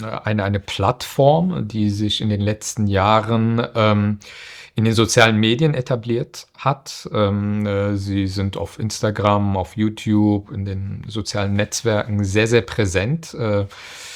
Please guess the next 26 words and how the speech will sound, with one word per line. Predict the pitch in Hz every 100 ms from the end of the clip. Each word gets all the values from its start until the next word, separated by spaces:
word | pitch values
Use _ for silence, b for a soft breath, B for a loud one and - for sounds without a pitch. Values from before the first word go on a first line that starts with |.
| B
ähm, | - 104 98
nicht | 101 117 - -
erst | 120 -
seit, | 110 110 117 - - 113
äh, | 113 107 107 110 110
dem | 107 104
siebten | 98 127 143
Oktober | 123 120 139 131 120
und | 107
den | 107 104
Demonstrationen, | 101 104 - - 101 - 120 127 123
sei | 104 95
es | 95
in | -
Essen | 104 120 - 117
oder | 104 98
jetzt | 98 98 -
jüngst | 107 104 101 -
in | 98
Hamburg, | 110 139 127 123 117 117 101
wo | 101
es, | 98 104
wo | 95
es | -
Kalifatsforderungen | - 104 92 110 113 - - 110 110 107 107 107
gab, | 107 107 113 -